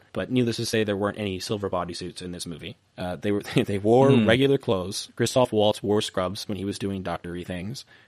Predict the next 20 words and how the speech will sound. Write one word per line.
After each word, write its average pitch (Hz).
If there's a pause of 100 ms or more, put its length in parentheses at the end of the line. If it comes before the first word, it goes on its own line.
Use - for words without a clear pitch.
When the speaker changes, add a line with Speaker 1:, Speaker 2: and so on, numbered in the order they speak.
Speaker 1:
and 101
it 98
made 107
sense 101
and 101
it 101
worked. - (120)
And 104
even 127
if 131
things 120
wouldn't 107
actually 127
look 123
like 135
that 139
in 127
the 123
twenty-sixth 131
century, 139